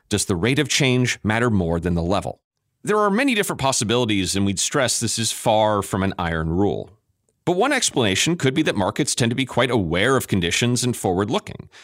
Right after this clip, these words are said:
In that sense, the level of the data at any given point in time is more widely expected, less of a surprise, and less likely to move the market. But the rate of change can, and we'd stress can,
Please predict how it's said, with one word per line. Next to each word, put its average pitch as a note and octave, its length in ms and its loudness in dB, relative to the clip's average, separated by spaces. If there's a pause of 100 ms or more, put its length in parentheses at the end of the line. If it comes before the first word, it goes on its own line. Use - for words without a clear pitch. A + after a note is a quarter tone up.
(300)
In G#2 120 2
that D#3 180 0
sense, - 360 0
the A2 120 -2
level A2 480 2
of F#2 100 -2
the F#2 80 -2
data E2 420 -2
at E2+ 120 -2
any G#2+ 180 2
given F#2 260 0
point E2 300 -4
in G2 80 -2
time F2+ 380 -2
is G2+ 100 -2
more B2+ 180 0
widely G#2 460 0
expected, - 560 -2 (240)
less G#2 340 0
of B2+ 80 -2
a B2+ 60 0
surprise, F2+ 580 0 (360)
and A2+ 180 2
less C3+ 320 2
likely F2+ 320 0
to F#2+ 60 -2
move E2+ 240 -2
the F#2 80 -2
market. A#2+ 360 -4 (600)
But D3+ 140 -4
the F3 80 0
rate D4 240 0
of F3+ 80 -2
change D#3 480 0
can, A#2+ 340 2
and B2 320 -2
we'd B2 160 -2
stress - 380 0
can, F2+ 520 -4